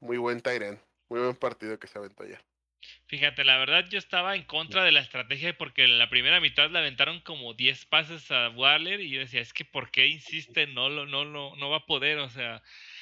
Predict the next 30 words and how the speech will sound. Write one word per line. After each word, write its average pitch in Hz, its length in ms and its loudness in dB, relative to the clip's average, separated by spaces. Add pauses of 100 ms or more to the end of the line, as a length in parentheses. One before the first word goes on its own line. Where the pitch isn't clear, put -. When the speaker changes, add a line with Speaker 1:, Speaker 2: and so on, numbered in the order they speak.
(100)
Speaker 2:
al 139 140 4
final 139 240 0
se 156 80 2
acabó, 156 380 0 (100)
bueno, 135 280 -4
acabó 117 320 -4
con 160 200 -6
diez 147 220 6
de 156 80 -2
diecinueve, 135 540 -2
digo, 131 160 -6
a 113 40 -6
lo 113 120 -12
mejor 113 400 -14
sí - 200 -8
fueron 147 260 2
los 123 200 -4 (180)
diez 131 280 4
de 135 80 -12
esos 135 180 -18
diecinueve 117 340 -10
en 127 60 -8
la 113 120 -8
primera 113 320 -6
mitad 135 340 -2
porque 120 420 0
le 127 120 0
batearon 143 440 0
varios, 147 360 2
como 110 360 -18